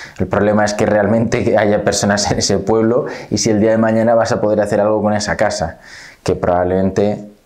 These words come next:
no. Pero bueno, oye, cada uno con sus inversiones. Es importante que sepas que existen ese tipo de inversiones. ¿A partir de cuándo creo yo que puede tener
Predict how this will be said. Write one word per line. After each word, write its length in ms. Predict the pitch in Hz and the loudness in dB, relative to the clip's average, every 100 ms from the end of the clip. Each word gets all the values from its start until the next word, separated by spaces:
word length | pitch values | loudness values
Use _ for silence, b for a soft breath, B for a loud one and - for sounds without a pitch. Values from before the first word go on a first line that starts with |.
| _ _ - | _ _ -4
no. 360 | 92 98 85 - - _ _ _ _ - | -2 0 -2 -12 -20 _ _ _ _ -2
Pero 200 | 92 90 | 0 2
bueno, 340 | 98 87 - - _ - | 0 -2 -8 -20 _ -2
oye, 360 | 92 87 - B B B - | 0 0 -4 B B B -2
cada 220 | 98 98 | 2 2
uno 260 | 104 123 | 2 2
con 140 | 127 110 | 0 -2
sus 220 | 101 101 | -4 -4
inversiones. 680 | 90 90 - 90 82 - - B B | -2 -2 -2 -2 -4 -8 -12 B B
Es 80 | - | -2
importante 420 | 107 107 117 110 | 0 0 0 0
que 60 | 98 | -2
sepas 300 | 104 113 - | 0 -2 -2
que 100 | 92 | -4
existen 460 | - 107 98 107 | -2 -4 -2 -2
ese 160 | 98 104 | -2 -2
tipo 240 | 80 107 | -4 -2
de 60 | 101 | -2
inversiones. 680 | 87 80 - 90 80 - B B | -2 -4 -4 -4 -4 -8 B B
¿A 100 | - | -4
partir 240 | 110 143 143 | -2 0 0
de 120 | 156 | 0
cuándo 400 | 156 151 147 - | 0 0 -2 0
creo 420 | 147 151 156 139 | 0 0 0 0
yo 320 | 135 143 139 | 2 0 0
que 100 | 131 | -2
puede 340 | 98 135 135 127 | -2 0 0 0
tener 680 | 117 113 131 120 90 - | 0 2 2 0 -4 -10